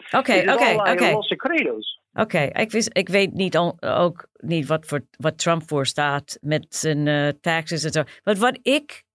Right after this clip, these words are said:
Speaker 1: persoonlijk, en dit is, dit is van mijn hart, hè. Ik
Speaker 2: Ja.
Speaker 1: vind Biden een leider,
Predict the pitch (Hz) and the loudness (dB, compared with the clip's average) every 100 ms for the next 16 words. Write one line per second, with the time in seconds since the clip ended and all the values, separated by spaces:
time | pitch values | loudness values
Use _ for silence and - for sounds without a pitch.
0 | _ 208 - 220 170 127 131 - 185 247 | _ -2 2 2 2 0 -4 -2 0 0
1 | 277 - _ - 202 196 - 175 170 196 | -2 -4 _ -6 -4 -2 0 0 2 0
2 | 220 214 151 - 117 202 226 _ _ _ | 2 2 0 -2 -4 -4 -8 _ _ _
3 | _ _ _ _ - 254 269 - 240 233 | _ _ _ _ 0 2 2 2 2 2
4 | 226 - - - 165 202 254 269 269 262 | 0 -2 -8 -4 -2 0 2 2 2 -2
5 | - _ _ _ _ _ _ _ _ _ | -8 _ _ _ _ _ _ _ _ _
6 | _ 170 165 175 214 254 262 269 - | _ -2 2 4 4 4 4 4 2